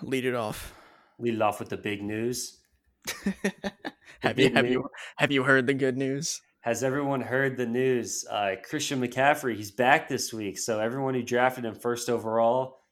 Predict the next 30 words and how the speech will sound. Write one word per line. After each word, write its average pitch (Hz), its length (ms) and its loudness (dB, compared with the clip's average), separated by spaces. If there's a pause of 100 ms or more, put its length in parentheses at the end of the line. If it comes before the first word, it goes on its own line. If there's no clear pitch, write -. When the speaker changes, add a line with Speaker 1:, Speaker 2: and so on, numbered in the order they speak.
(140)
Speaker 2:
and 104 120 -8
you've 107 140 -8
just 110 220 -4
been 107 120 -4
suffering 123 600 0
these 117 220 -6
first 117 280 -6
eight 110 160 -2
weeks 123 240 -4
of 120 60 -4
the 107 80 -4
season, 131 560 -6 (480)
uh, 104 240 0
this 110 220 -4
is 110 120 -4
your 120 140 2
week. 135 420 -2
You 98 120 -8
know, 98 160 0
your 110 160 -4
number 117 240 -2
one 117 180 0
pick 123 240 -6
is 104 140 -6
back. 120 420 2
He's 101 140 -12
back 113 220 4
to 104 100 -8
save 117 280 2
your 107 280 -8